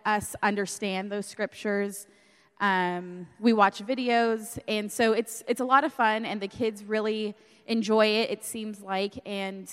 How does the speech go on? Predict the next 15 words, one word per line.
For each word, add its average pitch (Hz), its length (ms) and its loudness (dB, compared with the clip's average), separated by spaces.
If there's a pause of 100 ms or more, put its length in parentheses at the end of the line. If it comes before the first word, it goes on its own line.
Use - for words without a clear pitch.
they 190 300 -4
are 185 180 0
excited 196 400 0
each 196 220 -8
Sunday 185 260 -4
to 185 100 -8
see 190 200 -6
what 185 240 -4
new 202 260 -4
thing 185 260 -4
we're 170 100 -10
going 165 260 -8
to 175 100 -14
be 170 140 -10
doing. 165 440 -8